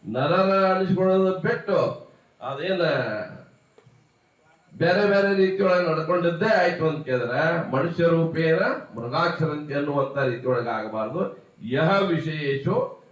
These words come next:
ನ ರಮತೆ ಸಹ ನರಹ, ಯಾವನ ವಿಷಯಾದಿ ಪ್ರಪಂಚದಲ್ಲಿ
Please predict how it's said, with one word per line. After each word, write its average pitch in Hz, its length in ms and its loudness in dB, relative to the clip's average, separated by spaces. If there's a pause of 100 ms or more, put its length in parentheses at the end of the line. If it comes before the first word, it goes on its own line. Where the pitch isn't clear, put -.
(120)
ನ 196 180 -4
ರಮತೆ 139 960 -2 (420)
ಸಹ 165 240 2
ನರಹ, 139 720 -2 (260)
ಯಾವನ 196 460 2
ವಿಷಯಾದಿ 180 600 0
ಪ್ರಪಂಚದಲ್ಲಿ 185 1200 -2